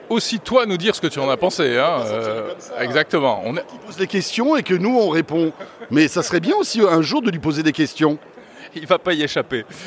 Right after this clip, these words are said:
Speaker 1: Allez, je commence. Qu'est-ce que j'ai pensé ? Moi, je pense que c'est un très bon C E S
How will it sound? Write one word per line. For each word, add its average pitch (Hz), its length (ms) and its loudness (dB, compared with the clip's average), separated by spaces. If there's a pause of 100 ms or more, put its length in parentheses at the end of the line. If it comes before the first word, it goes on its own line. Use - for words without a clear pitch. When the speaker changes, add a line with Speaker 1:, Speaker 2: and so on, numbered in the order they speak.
(380)
Speaker 1:
Allez, 175 200 2
je - 80 -6
commence. 170 480 0
Qu'est-ce 240 220 0
que 202 100 -4
j'ai 165 120 2
pensé ? 165 320 -4
Moi, 180 100 -2
je - 100 -6
pense 175 200 -6
que 151 80 -6
c'est - 180 -6
un 123 80 -2
très 190 220 -2
bon 143 160 -4
C 127 180 -2
E 107 80 -2
S 107 320 -4